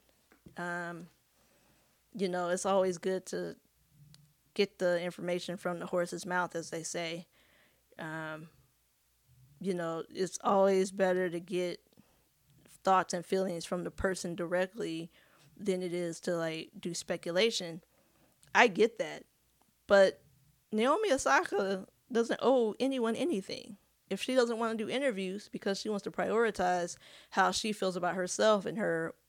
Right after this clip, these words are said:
mental well-being, her physical well-being, she should be able to do that. And if she got fined for that. She skipped an interview for Wimbledon and she got fined. And rather than keep getting fined, she just decided to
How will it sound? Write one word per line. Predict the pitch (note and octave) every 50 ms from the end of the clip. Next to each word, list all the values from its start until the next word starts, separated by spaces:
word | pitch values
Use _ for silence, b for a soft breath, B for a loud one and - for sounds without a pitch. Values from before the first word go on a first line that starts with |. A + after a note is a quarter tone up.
| _ - -
mental | B3 F#3 F#3+ G3 G3 F#3+ - - F#3 F3
well-being, | E3+ F3+ E3 E3+ E3 F#3 F#3+ G#3 G#3 G#3 G3 F#3
her | E3+ E3
physical | - - G3+ G3+ G3+ A3 G3 A3+ F#3+ F3 F3
well-being, | F3 F3 E3 E3 E3+ F3 E3+ E3+ F3 F3 F#3 - B B B B B B B
she | B - B3+ C#4+
should | - C#4+ A3+
be | A3+ G3+
able | G3+ F3+ F3+ F3+
to | - -
do | D#3 - G3+ A3+ A3
that. | F3+ D#3+ - - - -
And | - F3+ F#3+ F#3
if | F#3+ F3+
she | - - C#4+ D4+
got | - - C#4 - - -
fined | - - - F#3+ G#3 B3 B3 F#3+ E3 D3 C#3+ -
for | - E3 D#3+
that. | E3 D#3+ - - - - _ _
She | - - A3 A#3+
skipped | - - - A#3+ A#3+ A#3 -
an | - -
interview | - F#3 F#3+ F#3+ F3+ G3 F#3+ F#3
for | F3+ - F#3+ D#3
Wimbledon | D#3 G3 G#3+ B3 A3+ F#3+ E3+ F3 D#3+ D#3+ D#3+ - -
and | F#3 F#3
she | - -
got | C#4+ C#4 C#4 - -
fined. | A#3+ C4 A#3+ F3 D3 - - - - - b b b b b b b b
And | - F#3+ F#3 F#3
rather | G3+ G#3+ A3+ A3 A3+ A3+
than | G#3 G#3 G3 F#3+ F#3+ -
keep | - - A3+ G3 - F3+
getting | F3+ G#3+ G3 F#3+ F#3 F3+
fined, | F#3 - B3 C4+ C#4+ B3+ A3 F#3+ F3+ F#3 G3+ G#3 - _
she | - - A#3+
just | G#3+ A3+ A3+ A3+ -
decided | - G#3 - F#3+ F#3 G3+ G3+ G3 -
to | - F#3+ G3+ G#3+ G#3+ G#3+